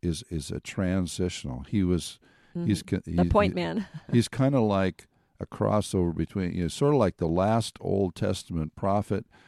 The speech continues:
Speaker 1: and sorta like the n-, the first
Speaker 2: First.
Speaker 1: New Testament prophet in a sense,
Speaker 2: Mm-hmm.
Speaker 1: because this was a transitional time, moving into the kingdom of God. And his message,
Speaker 2: Mm-hmm.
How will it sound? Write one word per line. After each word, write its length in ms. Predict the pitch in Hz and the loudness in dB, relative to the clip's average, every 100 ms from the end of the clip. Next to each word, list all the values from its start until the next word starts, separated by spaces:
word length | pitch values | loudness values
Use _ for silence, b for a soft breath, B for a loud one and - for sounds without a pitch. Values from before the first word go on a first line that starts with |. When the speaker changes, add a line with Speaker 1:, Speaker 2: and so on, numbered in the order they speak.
| b b | b b
Speaker 1:
and 120 | 85 | -6
sorta 280 | - 104 95 | -2 0 0
like 260 | 87 85 | 0 -2
the 100 | - | -4
n-, 260 | 80 92 90 | -4 -4 -6
the 200 | - 85 | -6 -8
first 400 | - 101 101 85 | -6 0 0 0
Speaker 2:
First. 80 | - | -2
Speaker 1:
New 260 | 95 123 143 | 0 2 0
Testament 540 | - 82 - 82 76 | -2 -2 -2 -8 -8
prophet 320 | - 78 73 | -4 -4 -4
in 80 | 78 | -6
a 60 | 78 | -6
sense, 200 | - 175 | -6 -6
Speaker 2:
Mm-hmm. 160 | 175 170 - | -8 -8 -4
Speaker 1:
because 320 | 110 117 92 | -2 -2 0
this 200 | 117 - | -2 -2
was 220 | 95 - - | -4 -4 -4
a 200 | 87 85 b b | -4 -4 b b
transitional 1040 | - - 101 101 104 92 101 92 - 87 85 | -14 -6 -2 -2 -2 -2 -4 -4 -4 -6 -6
time, 480 | - 82 - 73 78 _ b b b | -8 -8 -10 -12 -16 _ b b b
moving 400 | 95 110 110 101 | 0 0 0 -2
into 240 | 95 92 | -4 -6
the 100 | 85 | -8
kingdom 300 | 82 113 101 | -6 -2 -2
of 140 | 90 82 | -4 -6
God. 220 | 98 92 | -8 -6
And 120 | 87 | -8
his 300 | 92 151 147 | -6 -6 -4
message, 680 | 113 151 - 87 - - - | -4 -4 -6 -10 -14 -16 -6
Speaker 2:
Mm-hmm. 420 | 160 170 156 139 | -6 -4 -6 -8